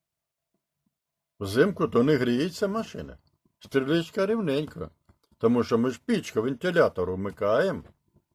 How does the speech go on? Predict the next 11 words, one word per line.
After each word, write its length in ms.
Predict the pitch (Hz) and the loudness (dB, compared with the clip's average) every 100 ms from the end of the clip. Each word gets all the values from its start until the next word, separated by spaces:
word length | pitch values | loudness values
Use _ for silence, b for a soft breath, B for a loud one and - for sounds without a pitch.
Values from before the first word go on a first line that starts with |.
| _ _ _ _ _ - | _ _ _ _ _ 6
А 120 | 160 | 6
влітку 360 | 175 156 139 | 6 2 0
хто 220 | 131 214 190 | -2 4 6
його 240 | 131 107 | 6 4
вмикає? 360 | 104 104 - 82 | 0 -4 -6 -4
Ніхто. 540 | 143 165 214 208 170 _ _ _ _ _ _ _ _ _ _ - | -4 -4 6 6 6 _ _ _ _ _ _ _ _ _ _ 2
Друзі, 340 | 180 151 107 87 | 4 4 0 2
подивіться 640 | 185 190 202 185 139 143 | 4 4 4 4 2 0
ще 340 | 127 - 175 160 | -2 -2 4 6
раз 300 | 131 104 120 | 6 2 0
ролик. 420 | 120 127 113 92 | 0 2 2 -2